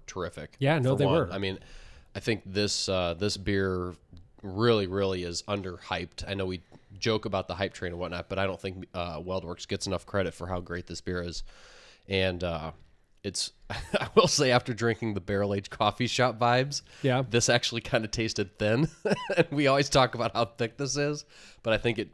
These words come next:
Speaker 1: that was
Speaker 2: I
Speaker 1: more on just the, that barrel-aged coffee shop vibe had some crazy mouthfeel. But
Speaker 2: But I think both of these have maybe not, I, I mean, sometimes a little too much mouthfeel is not good.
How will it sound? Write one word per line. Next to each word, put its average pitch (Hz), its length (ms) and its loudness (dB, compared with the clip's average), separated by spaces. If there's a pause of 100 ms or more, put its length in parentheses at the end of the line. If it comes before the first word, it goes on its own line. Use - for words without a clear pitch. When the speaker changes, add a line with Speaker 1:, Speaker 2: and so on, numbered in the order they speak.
Speaker 1:
that 113 140 6
was 117 120 4
Speaker 2:
I 113 40 -2
Speaker 1:
more 110 180 4
on 95 320 0
just 104 280 -4
the, 104 80 -2 (100)
that 113 180 -4
barrel-aged 101 340 0
coffee 92 260 -4
shop 85 220 -6
vibe 87 220 -8
had 92 200 -6
some 82 160 -10
crazy 85 340 -4
mouthfeel. 73 560 -10
But 98 260 0 (340)
Speaker 2:
But 180 120 4
I 254 80 2
think 202 200 0
both 156 220 2
of 170 80 0
these 113 200 -2
have 117 500 -2 (680)
maybe 160 380 2
not, 113 340 0 (140)
I, 151 180 -2
I 151 40 6
mean, 147 200 4 (140)
sometimes 220 560 0
a 139 40 0
little 135 200 2
too - 240 -6
much 127 200 -2
mouthfeel 131 640 0 (200)
is 120 180 0
not 107 400 -2
good. 147 300 0